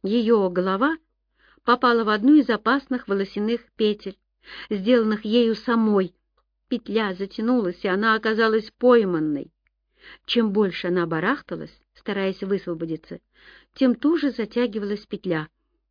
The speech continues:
Рэнди доказал теперь, как глубока была его привязанность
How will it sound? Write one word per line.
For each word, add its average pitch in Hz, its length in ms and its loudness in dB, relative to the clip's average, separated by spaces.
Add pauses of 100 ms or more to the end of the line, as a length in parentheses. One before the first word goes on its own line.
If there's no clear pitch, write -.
(340)
Рэнди 208 440 2
доказал 185 560 -2
теперь, 175 400 -4 (460)
как 311 280 0
глубока 190 520 0
была 160 240 -4
его 165 220 -2
привязанность 170 800 -4